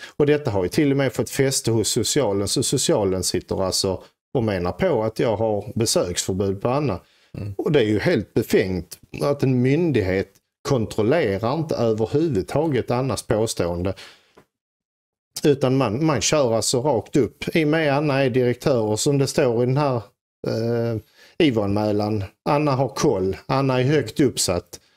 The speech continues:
Speaker 1: Anna tror man på. Det, det, det, det blir farligt när man inte kontrollerar vad är sant och vad är inte sant. Bara för man är direktör så betyder inte det att man talar sanning.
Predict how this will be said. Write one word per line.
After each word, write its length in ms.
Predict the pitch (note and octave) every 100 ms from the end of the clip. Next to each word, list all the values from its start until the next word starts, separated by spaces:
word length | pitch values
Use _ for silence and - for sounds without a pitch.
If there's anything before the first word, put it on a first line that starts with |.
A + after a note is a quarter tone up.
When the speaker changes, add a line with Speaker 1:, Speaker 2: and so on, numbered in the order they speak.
| _ _ - D3+
Speaker 1:
Anna 200 | D3 B2
tror 320 | - D3+ F2+
man 220 | E2 E2
på. 220 | D#2 F2 - _ _ _ _ - - - E3
Det, 240 | E3 -
det, 180 | D#3 D3
det, 180 | D#3 F3+
det 200 | D#3+ F3
blir 160 | B2+ A2
farligt 680 | - A#2 C#3+ D#3 G2+ - D3
när 160 | B2+
man 160 | B2+ B2+
inte 380 | C3+ D#3+ D#3 G#2+
kontrollerar 800 | A#2+ G#2+ - B2 A2 A2 A2 A2 - -
vad 140 | F#3+
är 40 | -
sant 440 | - D3+ A2 -
och 80 | A2
vad 120 | A2
är 40 |
inte 240 | B2 C#3 C#3
sant. 440 | - C#3 G#2 - - _ _ -
Bara 140 | F3
för 140 | - C3
man 120 | C3+
är 80 | A#2+
direktör 640 | A#2 A#2+ A#2 D3 A2 G#2+
så 180 | G#2 B2
betyder 440 | A2 - A#2+ G#2+
inte 160 | A#2 B2+
det 120 | A#2
att 80 | G#2+
man 140 | A2+
talar 220 | A2 G#2+
sanning. 400 | G#2+ C#3 - -